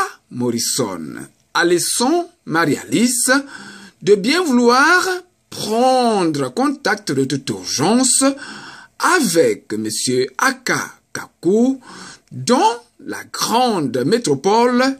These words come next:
de New York au téléphone six cent quarante-six, cinq cent douze, soixante et un, quatre-vingt-et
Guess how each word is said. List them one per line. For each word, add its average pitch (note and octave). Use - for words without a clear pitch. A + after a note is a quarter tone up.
de -
New G#3
York G#3+
au C#3+
téléphone E3
six -
cent D3
quarante-six, A3+
cinq E3
cent G#2
douze, A#3
soixante B3+
et A2+
un, B3+
quatre-vingt-et C4